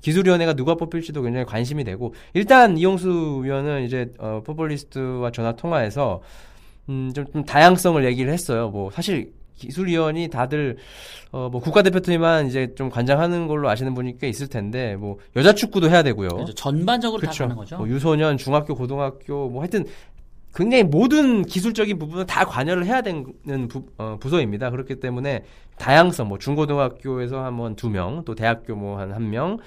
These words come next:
Speaker 1: 뭐 좀 프로 경험이 있는 감독 뭐 또 한두 명, 또 어떤 부분, 또 뭐 의학적이라든지 그쪽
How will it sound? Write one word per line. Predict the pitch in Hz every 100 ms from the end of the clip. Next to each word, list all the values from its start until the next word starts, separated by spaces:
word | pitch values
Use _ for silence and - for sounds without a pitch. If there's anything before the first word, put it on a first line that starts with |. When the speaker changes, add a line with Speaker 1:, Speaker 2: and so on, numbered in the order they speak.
| - - -
Speaker 1:
뭐 | 95 92
좀 | 113
프로 | - 254 233
경험이 | 156 151 151
있는 | 131 127
감독 | 117 104 104 107 -
뭐 | 101
또 | 107
한두 | 123 131 107
명, | 104 170 226 - - -
또 | - 101
어떤 | 101 170 139
부분, | 110 107
또 | 110
뭐 | 104 120
의학적이라든지 | 165 175 151 131 113 107
그쪽 | 110 143 165 160